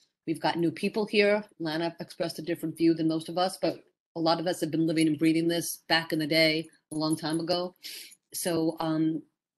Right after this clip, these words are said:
I know there's gonna be a lot more meetings, and I know you're gonna talk to with us, and you, and there's gonna be transparency and discussion. So let's just keep the talking going, but understand that, uh,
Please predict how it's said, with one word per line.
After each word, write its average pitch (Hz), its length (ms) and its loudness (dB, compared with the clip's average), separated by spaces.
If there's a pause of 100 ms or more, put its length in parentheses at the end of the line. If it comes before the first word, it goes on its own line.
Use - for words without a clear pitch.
(140)
I 180 80 0
know 180 260 2
there's 185 160 -2
gonna 180 140 -4
be 170 80 -2
a 170 40 0
lot 170 160 -2
more 160 120 -2
meetings, 165 460 2
and 170 100 -4
I 156 60 0
know 165 240 2
you're 175 120 0
gonna 170 160 -4
talk 160 260 -8
to 165 80 -8
with 156 140 -4
us, 156 420 -8
and 151 120 -6
you, 156 120 -4 (100)
and 160 120 -2
there's 156 100 -2
gonna 160 160 -2
be 156 120 -4
transparency 156 720 -4
and 143 80 -4
discussion. 143 600 -6 (560)
So 151 480 0
let's 165 200 -4
just - 160 -8
keep 185 200 -10
the 170 60 -4
talking 160 460 -2
going, 147 560 -2
but 151 140 -4
understand 156 640 -2
that, 143 180 -6 (920)
uh, 208 360 -14